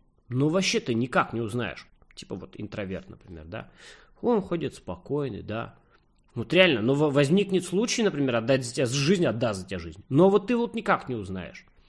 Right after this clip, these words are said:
И поэтому так, с такими нужно говорить: «Так, вот м-, для меня важно, э, чтобы, чтобы я видел, что ты меня любишь. Я понимаю, что это внешняя сторона,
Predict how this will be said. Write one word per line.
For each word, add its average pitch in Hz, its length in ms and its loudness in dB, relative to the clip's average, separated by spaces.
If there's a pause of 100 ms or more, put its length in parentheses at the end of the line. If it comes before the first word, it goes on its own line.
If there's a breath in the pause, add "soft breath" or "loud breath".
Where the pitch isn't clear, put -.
(460 loud breath)
И - 60 -2
поэтому 254 320 2
так, 190 180 2
с - 60 -12
такими 254 320 0
нужно 196 240 4
говорить: 180 240 2
«Так, 135 280 2
вот - 220 -8
м-, 127 180 0
для 123 140 0
меня 131 260 2
важно, 170 760 0
э, 107 280 -2
чтобы, 113 640 -2 (500 loud breath)
чтобы 127 720 0
я 147 320 0
видел, 147 720 0
что - 160 -14
ты 120 120 -4
меня 117 120 0
любишь. 98 460 -8
Я 143 200 -2
понимаю, 165 720 0
что - 200 -12
это 101 140 -10
внешняя 127 520 -2
сторона, 113 640 -8